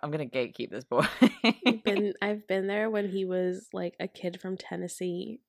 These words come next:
Speaker 2: working
Speaker 1: Oh,
Speaker 2: on the
Speaker 1: in
Speaker 2: Empire
Speaker 1: Doctor
Speaker 2: State
Speaker 1: Who
Speaker 2: Building
Speaker 1: with the
Speaker 2: <laughs> in Doctor
Speaker 1: pigs.
Speaker 2: Who. <laughs> With the pigs.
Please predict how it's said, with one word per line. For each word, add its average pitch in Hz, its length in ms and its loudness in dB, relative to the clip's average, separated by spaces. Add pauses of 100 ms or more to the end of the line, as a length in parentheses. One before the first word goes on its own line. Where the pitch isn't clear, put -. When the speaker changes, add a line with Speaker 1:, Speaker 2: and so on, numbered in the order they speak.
Speaker 2:
working 196 460 0
Speaker 1:
Oh, - 80 -4
Speaker 2:
on 196 120 -2
the 185 100 0
Speaker 1:
in 180 60 -2
Speaker 2:
Empire 180 220 -2
Speaker 1:
Doctor 190 100 -2
Speaker 2:
State 185 220 -2
Speaker 1:
Who - 40 -8
Speaker 2:
Building 185 580 0
Speaker 1:
with 277 100 -4
the 294 60 6
Speaker 2:
<laughs> 320 120 4
in 277 100 0
Doctor 220 420 0
Speaker 1:
pigs. 294 60 -8
Speaker 2:
Who. 381 200 -4 (1120)
<laughs> - 400 -8
With - 180 -12
the - 240 6 (260)
pigs. - 680 4